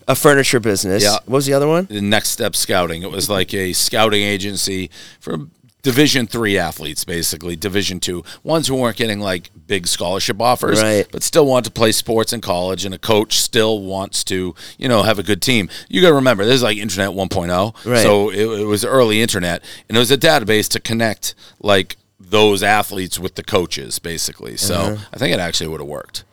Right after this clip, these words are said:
Speaker 1: I mean, now it would've worked, too, because now they're paying college athletes.
Speaker 2: Totally.
Speaker 1: Now
Speaker 2: Totally.
Speaker 1: it really would've worked.
Speaker 2: Yeah, yeah. No, I, I, I'm pretty confident that would work. But, yeah, I always knew I wanted to try my own thing. So those are the three ideas.
Speaker 1: That's awesome. And
Speaker 2: Yeah.
Speaker 1: then you settled on a newspaper when newspapers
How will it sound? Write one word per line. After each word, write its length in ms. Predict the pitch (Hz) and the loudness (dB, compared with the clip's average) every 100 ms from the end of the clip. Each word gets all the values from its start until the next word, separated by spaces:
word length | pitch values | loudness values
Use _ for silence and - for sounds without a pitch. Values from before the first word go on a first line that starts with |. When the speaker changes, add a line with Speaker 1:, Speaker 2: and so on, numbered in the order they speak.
| _ | _
Speaker 1:
I 40 | |
mean, 160 | 135 143 | 4 6
now 200 | 127 175 | 6 6
it 40 | 127 | 6
would've 140 | 120 | 4
worked, 240 | 113 107 | 4 2
too, 160 | - 175 | 4 4
because 240 | 113 113 | 4 0
now 140 | 113 120 | 0 0
they're 120 | 113 | 0
paying 300 | - 127 139 | 0 0 0
college 320 | 117 87 85 | -2 -6 -4
athletes. 580 | 87 80 87 82 82 - | -6 -8 -8 -8 -6 -4
Speaker 2:
Totally. 380 | - 110 135 - 104 | 0 0 0 -6 0
Speaker 1:
Now 180 | 120 | 4
Speaker 2:
Totally. 160 | 123 107 | 4 4
Speaker 1:
it 40 | 123 | 6
really 220 | 135 110 | 8 6
would've 180 | 90 82 | 4 2
worked. 240 | 82 85 | 2 2
Speaker 2:
Yeah, 160 | 123 131 | 4 4
yeah. 200 | 113 117 | 4 2
No, 160 | 113 110 | 0 2
I, 460 | 117 127 90 117 | 2 2 4 4
I, 220 | 123 127 - | 4 2 0
I'm 100 | 131 | -2
pretty 220 | 117 175 | 2 2
confident 460 | 143 127 123 98 95 | 2 2 0 -2 -6
that 120 | 101 | -6
would 120 | 92 | -4
work. 180 | 90 90 | -6 -6
But, 140 | - | 0
yeah, 160 | 208 165 | 4 4
I 160 | 127 160 | 4 6
always 180 | 165 | 4
knew 100 | 143 | 4
I 100 | 135 | 2
wanted 260 | 123 117 104 | 4 2 2
to 40 | |
try 140 | - 101 | 0 0
my 160 | 101 | 0
own 140 | 98 95 | -4 -4
thing. 260 | - 87 90 - - | -6 -6 -8 -16 -12
So 180 | - 101 | -4 2
those 280 | 107 110 | 4 4
are 80 | 113 | 2
the 100 | 107 | -2
three 320 | 95 113 110 | -4 -4 -2
ideas. 540 | 104 101 98 - - - _ _ _ | -2 -4 -6 -6 -8 -10 _ _ _
Speaker 1:
That's 140 | 104 120 | -12 -6
awesome. 460 | 107 110 101 98 | -4 -4 -6 -10
And 100 | - | -4
Speaker 2:
Yeah. 60 | 110 | -2
Speaker 1:
then 80 | 113 | 2
you 140 | 113 | 0
settled 360 | 110 120 113 110 | 0 0 0 0
on 300 | 104 98 98 - | -2 -2 -4 -4
a 80 | |
newspaper 760 | 113 135 160 - 110 92 101 117 - - - _ | 2 2 2 0 -2 0 0 -2 -6 -20 -20 _
when 240 | 110 113 | 2 4
newspapers 640 | 113 123 - 131 123 107 | 4 2 0 0 0 -2